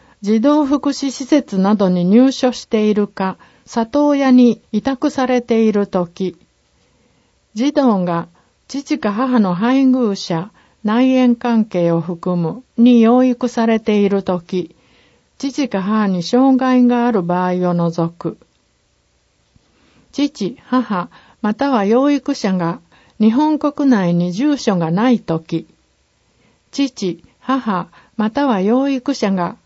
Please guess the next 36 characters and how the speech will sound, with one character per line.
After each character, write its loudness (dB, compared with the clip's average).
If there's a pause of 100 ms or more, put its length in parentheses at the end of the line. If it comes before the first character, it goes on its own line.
(120)
公 -2
的 -2
年 4
金 -2
を 0
受 -8
け 0
る -4
こ -4
と -2
が -2
で -2
き -4
る 0
と -6
き、 -10 (540)
国 0
民 6
年 2
金 0
法 0
に 2
基 0
づ -2
く -8 (300)
老 0
齢 0
福 -2
祉 2
年 4
金 0
を 2
除 -2
く。 -8 (1300)
な 2
お、 -12